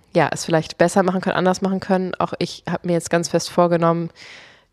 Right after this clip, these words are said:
diese Gespräche nicht an dem Punkt enden zu lassen. Das habe ich auch ganz oft nicht gemacht. Also ich habe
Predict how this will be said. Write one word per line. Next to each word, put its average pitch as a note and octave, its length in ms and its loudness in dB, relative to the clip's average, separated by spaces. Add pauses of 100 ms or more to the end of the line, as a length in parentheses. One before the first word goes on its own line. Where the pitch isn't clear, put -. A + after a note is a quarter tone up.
(400)
diese F3 240 0
Gespräche E3+ 480 2
nicht F3+ 160 0
an F3+ 60 0
dem F3 100 0
Punkt F3 240 0
enden G#3+ 240 2
zu A#3+ 100 -2
lassen. A3 300 4
Das F#3 160 -2
habe D#3+ 100 0
ich - 80 -2
auch - 160 -2
ganz - 280 -2
oft - 260 -2
nicht G3 300 4
gemacht. F3 320 0
Also D3+ 160 0
ich - 80 -6
habe F3 100 -6